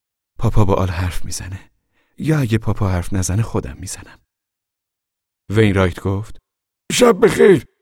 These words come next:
Speaker 2: واقعاً ازتون ممنونیم."
Speaker 1: از پرده گذشت و به آن سوی دیگر واگن رفت.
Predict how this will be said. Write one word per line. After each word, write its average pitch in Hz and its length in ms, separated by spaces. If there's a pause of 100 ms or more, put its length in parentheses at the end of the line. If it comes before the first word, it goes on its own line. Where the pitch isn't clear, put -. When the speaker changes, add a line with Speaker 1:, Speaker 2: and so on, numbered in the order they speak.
(240)
Speaker 2:
واقعاً 262 440
ازتون 220 340
ممنونیم." 190 720 (1080)
Speaker 1:
از 117 160
پرده 104 300
گذشت 87 400
و 90 40
به 82 100
آن 76 160
سوی 71 300
دیگر - 560
واگن - 360
رفت. - 400